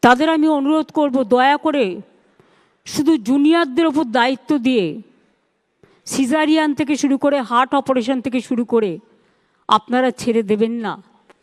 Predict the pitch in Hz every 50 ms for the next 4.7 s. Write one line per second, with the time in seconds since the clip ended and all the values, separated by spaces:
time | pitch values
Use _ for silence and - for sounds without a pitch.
0 | - - - - - - 302 - - - 381 392 403 370 302 339 330 359 359 370
1 | 381 359 349 339 339 277 311 311 339 381 359 320 381 - - 359 339 339 - 349
2 | 339 330 269 349 302 311 - 339 302 339 330 262 302 294 233 165 156 - _ _
3 | _ _ _ _ _ _ _ _ _ _ _ _ _ _ _ _ _ _ _ -
4 | 277 262 277 262 - 330 330 359 370 392 415 403 311